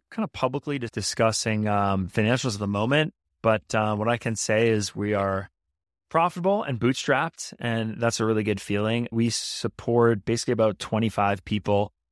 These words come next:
Uh, yeah, there's twenty-five people on the team, all remote. And we did do one thing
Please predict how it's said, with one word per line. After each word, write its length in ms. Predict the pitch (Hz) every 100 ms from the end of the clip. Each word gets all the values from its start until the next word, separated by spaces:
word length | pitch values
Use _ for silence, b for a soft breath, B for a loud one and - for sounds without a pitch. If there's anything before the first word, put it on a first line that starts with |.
| _
Uh, 240 | 101 98 98
yeah, 80 | 123
there's 140 | 104
twenty-five 440 | - 123 120 113
people 240 | - 123 120
on 100 | 113
the 80 | 107
team, 380 | 117 110 107 110
all 200 | 127 123
remote. 420 | 113 104 104 104 - _ _ _ _ -
And 80 | 107
we 80 |
did 200 | 104 120
do 140 | 107 110
one 220 | 107 107
thing 380 | 107 101 98